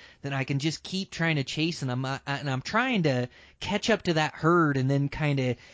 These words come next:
get into 'em a little bit. But the key is coming up over all those rises or coming up exposing a new drainage or whatever the case is, is,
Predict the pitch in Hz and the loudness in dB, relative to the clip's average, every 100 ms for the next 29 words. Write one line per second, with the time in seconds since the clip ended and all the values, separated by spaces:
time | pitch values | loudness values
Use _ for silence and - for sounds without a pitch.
0 | - 165 165 175 170 - 139 131 127 127 | -2 6 8 8 6 6 4 4 2 0
1 | 131 123 131 127 - - - 139 147 - | 0 2 0 0 -6 -10 -4 -2 -4 -4
2 | 214 220 156 - 175 160 151 151 147 143 | -2 2 2 0 0 2 2 2 2 0
3 | 135 127 151 175 180 165 170 147 139 139 | 0 0 2 4 2 2 2 2 2 2
4 | 156 156 139 123 123 120 120 - - _ | 4 2 2 0 0 -2 -4 -12 -20 _
5 | - 170 170 165 - 147 - - 165 175 | 0 4 6 4 4 0 -2 4 8 8
6 | 170 156 147 147 160 147 135 147 160 147 | 8 4 2 2 2 0 0 0 2 2
7 | 131 117 131 127 143 156 165 165 151 - | 0 2 0 2 2 4 4 2 0 0
8 | 147 - 151 135 123 | 0 4 4 4 2